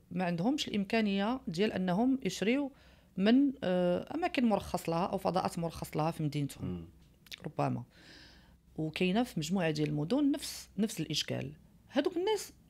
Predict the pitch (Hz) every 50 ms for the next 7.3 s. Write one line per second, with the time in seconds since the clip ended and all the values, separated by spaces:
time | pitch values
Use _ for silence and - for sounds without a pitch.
0 | - - - - 294 339 339 - - 165 143 123 123 135 - - - - - -
1 | - - - 165 226 285 320 330 277 233 - 180 156 139 123 123 139 - - -
2 | - - - - - - 226 - 269 - - 349 339 349 311 226 180 196 277 392
3 | 381 339 349 320 262 - 226 240 233 - 220 214 202 - - - 240 233 233 233
4 | 226 - - 330 330 302 262 220 226 - 233 226 226 226 233 220 - 302 294 269
5 | 233 - - 202 202 190 190 190 202 196 190 185 185 165 - - - - - -
6 | 170 180 180 - 156 156 226 269 247 214 208 - - - 165 190 170 - 180 165
7 | 160 156 151 160 156 -